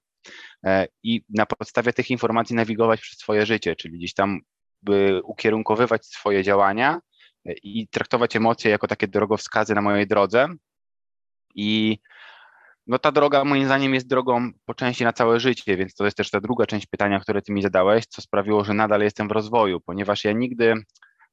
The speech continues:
może nie nigdy, ale od tego czasu już nie patrzę na siebie jak na skończony produkt. Uważam, że zawsze jest coś,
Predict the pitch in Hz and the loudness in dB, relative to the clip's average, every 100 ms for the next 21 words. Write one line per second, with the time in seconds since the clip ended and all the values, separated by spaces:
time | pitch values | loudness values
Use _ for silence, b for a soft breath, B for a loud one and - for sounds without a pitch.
0 | _ - 113 120 117 117 104 107 - 113 | _ -10 -6 -4 -2 2 4 2 0 -2
1 | 113 117 - 110 117 - 117 - 110 107 | 0 0 -2 -4 -4 -2 -2 -2 -6 -4
2 | 117 107 107 113 - 104 113 110 - 120 | 0 0 0 -4 -4 -4 -2 -2 0 2
3 | 107 90 _ 87 98 104 101 104 120 - | 2 -2 _ -4 -2 -2 -4 0 0 0
4 | - 95 - _ - 101 95 | -2 -2 -4 _ 0 0 0